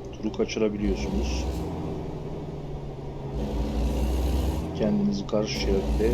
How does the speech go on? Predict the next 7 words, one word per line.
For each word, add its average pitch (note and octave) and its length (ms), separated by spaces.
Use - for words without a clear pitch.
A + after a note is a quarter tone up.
ya G2 80
da F#2+ 160
duvarda G#2+ 500
patlamış G#2 520
bir - 60
şekilde G#2+ 380
buluyorsunuz. - 760